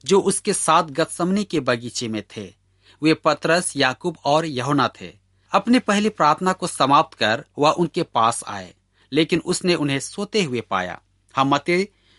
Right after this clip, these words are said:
उसके छब्बीस अध्याय और उसके चालीस और इकतालीस पद में पढ़ते हैं। फिर चेलों के पास आकर उन्हें सोते पाया और पतरस से कहा,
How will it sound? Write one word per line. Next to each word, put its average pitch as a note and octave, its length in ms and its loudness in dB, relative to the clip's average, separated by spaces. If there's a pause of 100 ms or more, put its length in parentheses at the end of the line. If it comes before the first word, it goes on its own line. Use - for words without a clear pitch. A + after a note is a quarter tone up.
(180)
उसके D#3 260 -2
छब्बीस F#3 480 -2
अध्याय B2 460 0
और C3+ 180 2
उसके - 220 -6 (100)
चालीस G3 400 0
और C#3+ 100 2
इकतालीस D3+ 460 -2
पद A#2+ 200 -4
में A#2+ 80 -6
पढ़ते G#2+ 340 -4
हैं। G2 260 -12 (600)
फिर B3+ 160 4
चेलों A3 340 4
के G3+ 140 0
पास E3+ 340 4
आकर D#3+ 440 2
उन्हें D3+ 180 0
सोते F3 360 -2
पाया C#3+ 360 2
और C#3+ 340 2
पतरस G3 340 0
से - 180 -6
कहा, A#2 380 -6